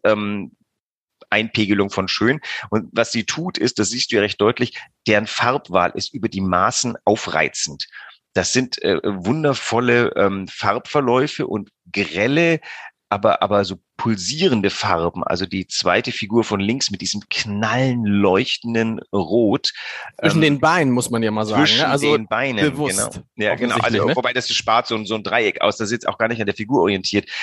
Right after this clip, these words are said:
Speaker 1: Die, die ganz linke mit diesem, diesem, ähm, edlen, eben, äh, dieses weiße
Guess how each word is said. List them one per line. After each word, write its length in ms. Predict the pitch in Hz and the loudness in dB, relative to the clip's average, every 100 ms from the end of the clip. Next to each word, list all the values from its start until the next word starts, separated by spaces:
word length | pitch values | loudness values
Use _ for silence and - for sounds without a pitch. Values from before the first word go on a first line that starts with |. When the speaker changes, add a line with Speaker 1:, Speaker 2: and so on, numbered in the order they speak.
| - - | -10 -2
Speaker 1:
Die, 220 | 110 107 | 2 2
die 140 | 101 92 | 0 0
ganz 320 | 107 131 - | 0 0 0
linke 300 | 123 131 127 | 0 2 2
mit 160 | 113 107 | 2 0
diesem, 340 | 107 104 82 | -2 -2 -6
diesem, 400 | 92 92 104 73 - | -6 -4 -4 -6 -10
ähm, 220 | 50 50 - - - | -14 -12 -12 -12 -2
edlen, 800 | 95 131 151 135 110 110 107 - | 2 4 4 2 4 2 2 -4
eben, 680 | 98 120 123 117 110 101 - | -2 -2 0 -2 0 -2 -2
äh, 400 | 80 - 58 53 - - - | -2 0 0 -2 -6 -10 -10
dieses 360 | 101 104 98 - | -8 -6 -2 0
weiße 720 | 87 117 131 - 117 110 | 2 4 2 4 6 6